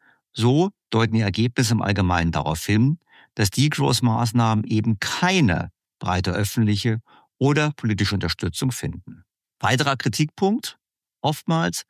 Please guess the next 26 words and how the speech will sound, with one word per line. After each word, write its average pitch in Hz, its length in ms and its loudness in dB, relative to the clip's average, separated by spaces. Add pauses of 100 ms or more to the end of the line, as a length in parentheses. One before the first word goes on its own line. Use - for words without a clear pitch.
(140)
wird 107 180 -2
Degrowth 123 480 0
falsch - 420 -2
definiert. 104 680 -2 (800)
Da 107 140 0
werden 131 240 2
externe 131 520 0
Schocks, - 580 -2 (280)
also 98 380 2
Rezessionen 113 680 2
und 101 120 0
Ähnliches, 135 560 0 (300)
als - 240 -2
Beispiele 127 640 0 (180)
für 127 120 2
Degrowth 110 480 2
herangezogen. 120 840 -2 (500)
Dabei 98 220 0
ist 127 120 0
es - 80 -4
natürlich 117 200 2
was 110 120 2
ganz 101 200 0
anderes, 127 720 2 (320)
ob - 200 -6
man 92 320 2